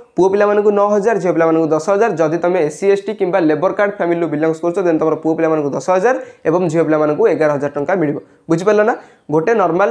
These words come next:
ଜେନେରାଲ ଏସ୍ ସି, ଏ, ଜନ୍-, ଜେନେରାଲ ଏସ୍ ସି ବି ସି, ଓ ବି ସି, ଇ ବି ସି ପିଲାଙ୍କୁ କେତେ ମିଳିବ? ପୁଅ ପିଲାଙ୍କୁ ନଅ ହଜାର, ଝିଅ ପିଲାଙ୍କୁ ଦଶ ହଜାର। କିନ୍ତୁ ଯଦି ତମେ ଏସ୍ ସି କିମ୍ବା ଏସ୍ ଟିରୁ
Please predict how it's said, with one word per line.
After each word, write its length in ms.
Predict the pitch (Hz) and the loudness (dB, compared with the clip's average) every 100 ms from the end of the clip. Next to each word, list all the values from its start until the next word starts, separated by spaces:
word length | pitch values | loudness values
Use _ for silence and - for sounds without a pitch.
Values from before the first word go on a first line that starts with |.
| 170 | 0
ଜେନେରାଲ 380 | 160 165 196 214 - | 0 2 2 0 -4
ଏସ୍ 140 | 156 156 | -8 -4
ସି, 60 | |
ଏ, 240 | 180 - 151 147 143 | -8 -4 -4 -2 0
ଜନ୍-, 300 | 160 160 156 | 0 0 -2
ଜେନେରାଲ 360 | 147 160 170 220 | -2 0 2 0
ଏସ୍ 160 | 160 160 | -2 -2
ସି 60 | |
ବି 100 | 185 | -2
ସି, 120 | 190 214 | -2 0
ଓ 80 | 160 | 0
ବି 160 | 151 | 0
ସି, 120 | 180 | -2
ଇ 120 | 214 156 | -4 -2
ବି 140 | 165 | -2
ସି 160 | 180 277 - - _ _ _ _ | -2 -2 -4 -18 _ _ _ _
ପିଲାଙ୍କୁ 340 | 175 202 202 277 | 0 2 2 0
କେତେ 180 | 294 233 | 0 0
ମିଳିବ? 200 | 269 202 147 - _ - | 2 2 0 -8 _ -2
ପୁଅ 120 | 180 | 0
ପିଲାଙ୍କୁ 220 | 185 190 | 2 2
ନଅ 160 | 196 196 214 | 4 2 2
ହଜାର, 200 | 202 247 | 2 0
ଝିଅ 120 | 190 | 0
ପିଲାଙ୍କୁ 200 | 208 254 | 2 2
ଦଶ 160 | 247 226 | 2 2
ହଜାର। 220 | 175 - - | 2 0 -4
କିନ୍ତୁ 280 | 240 247 190 - - _ 151 | 0 2 2 -2 -12 _ -4
ଯଦି 140 | 180 | -2
ତମେ 180 | 208 214 | 0 0
ଏସ୍ 120 | 180 175 | 0 -2
ସି 60 | 262 | -4
କିମ୍ବା 200 | 247 247 | 0 2
ଏସ୍ 160 | 262 262 | 2 2
ଟିରୁ 200 | 254 | 2